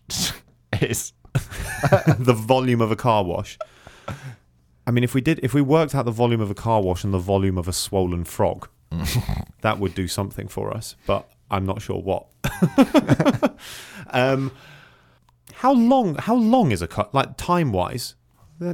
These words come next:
Speaker 2: ten minutes you're in a car wash for?
Speaker 1: Yeah, it can't be any longer than that.
Speaker 2: All right, ten minutes in a car wash, frogs pinging around.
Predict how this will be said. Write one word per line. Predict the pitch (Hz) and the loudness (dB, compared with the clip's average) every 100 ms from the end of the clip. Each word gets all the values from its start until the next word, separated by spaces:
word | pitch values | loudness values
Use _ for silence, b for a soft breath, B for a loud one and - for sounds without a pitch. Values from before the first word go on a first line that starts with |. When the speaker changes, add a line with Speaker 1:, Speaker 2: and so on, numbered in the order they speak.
| 143 | -6
Speaker 2:
ten | - 175 175 | -4 0 0
minutes | 170 254 - | 0 -2 -4
you're | 180 | -2
in | 190 | -2
a | |
car | 180 190 | 0 0
wash | 202 208 | 2 -2
for? | - 220 269 - | -2 -2 -2 -6
Speaker 1:
Yeah, | 175 78 | -8 -6
it | - | -6
can't | 92 | -8
be | 78 | -8
any | 76 | -8
longer | 78 78 | -8 -8
than | 73 | -10
that. | 82 _ - | -12 _ -2
Speaker 2:
All | 135 | 2
right, | 101 - | 2 0
ten | - 175 | -4 0
minutes | 175 151 131 | 0 0 -2
in | 120 | -2
a | |
car | 110 110 95 | -2 0 0
wash, | 90 92 87 - | 2 0 -2 -10
frogs | - - 156 147 | -8 0 0 0
pinging | - 143 117 | -2 -2 0
around. | 104 98 92 90 92 | 0 0 0 -2 -4